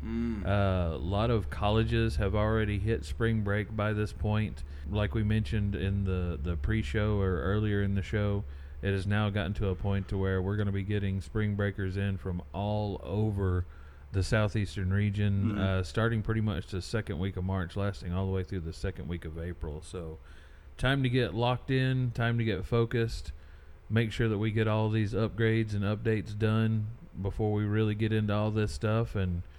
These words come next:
Speaker 2: and look forward to getting through this madcap menagerie that is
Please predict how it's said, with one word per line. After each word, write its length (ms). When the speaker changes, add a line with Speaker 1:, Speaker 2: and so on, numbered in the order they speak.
Speaker 2:
and 680
look 240
forward 480
to 280
getting 320
through 240
this 340
madcap 640
menagerie 640
that 200
is 440